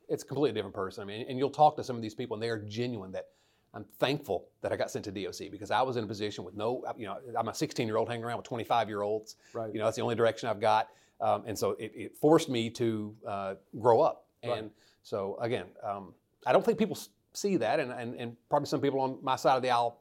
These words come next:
Speaker 1: may not see it that way, but when you get to actually look at these cases and see them, it's compelling that these are human beings that could have a chance at a life. And so we, I think we have to,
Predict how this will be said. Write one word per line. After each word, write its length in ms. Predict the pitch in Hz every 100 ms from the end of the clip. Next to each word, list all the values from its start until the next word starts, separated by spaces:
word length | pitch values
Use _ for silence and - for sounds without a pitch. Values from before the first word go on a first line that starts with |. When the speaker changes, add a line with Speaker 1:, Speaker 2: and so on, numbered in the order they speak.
| -
Speaker 1:
may 160 | 127 127
not 160 | 127
see 120 | - 123
it 80 |
that 120 | 120 104
way, 120 | 131
but 80 | 127
when 120 | 147
you 80 | 147
get 140 | 269
to 80 | 190
actually 200 | - -
look 80 | 165
at 60 |
these 140 | 143 -
cases 360 | 185 180 104
and 100 | 104
see 160 | 180 226
them, 180 | 113 110 - - _ _
it's 160 | 143 -
compelling 580 | - 139 - 139 135 101
that 80 | 107
these 120 | 123
are 80 | 110
human 180 | 113 107
beings 300 | 107 104 98
that 160 | 104
could 180 | - 127
have 140 | 110
a 40 | 98
chance 300 | 113 104 104
at 60 |
a 80 | 90
life. 380 | 98 117 107 -
And 120 | 110
so 160 | - 135
we, 200 | 135 156
I 60 |
think 180 | 156 202
we 60 | 190
have 100 | - -
to, 100 | 165